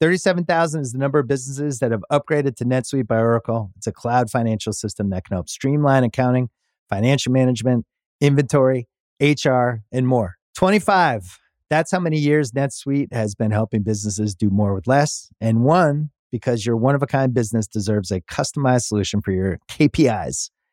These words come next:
It's like when you come here for this podcast or when you check out your favorite website to gather all the info you need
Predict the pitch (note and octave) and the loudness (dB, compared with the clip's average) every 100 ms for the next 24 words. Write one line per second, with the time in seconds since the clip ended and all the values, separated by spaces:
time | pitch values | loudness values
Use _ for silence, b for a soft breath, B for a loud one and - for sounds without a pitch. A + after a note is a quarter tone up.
0 | - B2+ E3 D#3+ E3+ D#3 F#3 F#3 F#3 F3+ | -10 -2 0 2 2 2 2 4 4 2
1 | - F3+ - G3 F#3+ - C#3 G2+ - A#2 | -2 -2 0 0 0 0 -2 -2 -4 -2
2 | B2 B2 - C#3 C3+ G#2 C#3+ A#2+ A#2 B2 | 0 -2 -2 -2 0 -2 -2 0 2 0
3 | - A#2 G#2 A2 G#2 G2+ G#2 G#2 G#2 G2+ | 0 -4 -2 -4 0 0 0 0 0 -2
4 | F#2+ F#2+ G2+ F#2+ | -2 0 0 -2